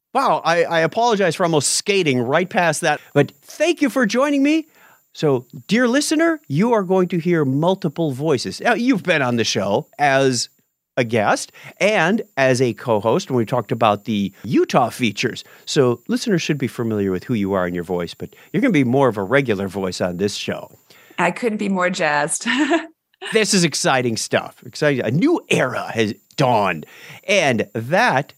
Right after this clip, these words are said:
Speaker 1: means now I can move on to introducing our guest,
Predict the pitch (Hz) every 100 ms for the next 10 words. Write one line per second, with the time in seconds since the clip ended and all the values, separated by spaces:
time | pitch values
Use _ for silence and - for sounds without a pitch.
0 | - 131 113 135 156 - - _ _ -
1 | 147 247 330 277 160 165 160 151 131 135
2 | 117 120 - 123 117 - 156 143 131 131
3 | 117 131 117 101 92 95 95 -